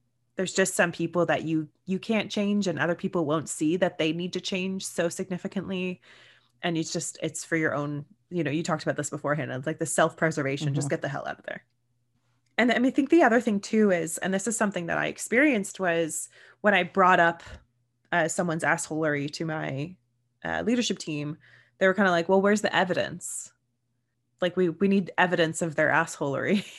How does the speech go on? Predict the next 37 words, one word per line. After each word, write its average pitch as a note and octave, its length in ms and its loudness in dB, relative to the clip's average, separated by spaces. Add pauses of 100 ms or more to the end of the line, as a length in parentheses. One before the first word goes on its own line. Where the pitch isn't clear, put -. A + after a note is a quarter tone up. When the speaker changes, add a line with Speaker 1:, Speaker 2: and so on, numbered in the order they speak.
(120)
Speaker 1:
<laughs> - 360 4 (880)
And A#3 460 6 (120)
that, A3+ 220 6
I B3+ 40 6
mean, A#3 120 4
th-, A#3+ 160 4
that's A#3 240 6
the A3+ 140 6
other G#3 180 8
thing G3+ 160 2
I F#3 120 6
wanna E3+ 160 4
say G3+ 340 8
as, E3+ 140 4
like, E3+ 140 0
a F3 40 0
little D#3+ 220 2
lesson F#3 360 4
is, D3+ 140 -2
like, D3+ 180 0
collect G3 420 2
your F3+ 100 6
evidence, D#3+ 520 2
because E3 640 0
oftentimes D3 1200 0 (520)
these E3+ 380 -4
people E3+ 720 2
will F3 160 -2
do F#3 180 0
things F3+ 320 -2
in E3+ 80 2
a D#3+ 60 0
forum D#3+ 440 -2
that D3+ 200 2
aren't, - 480 0 (800)
that F3 120 2
is, F3 160 2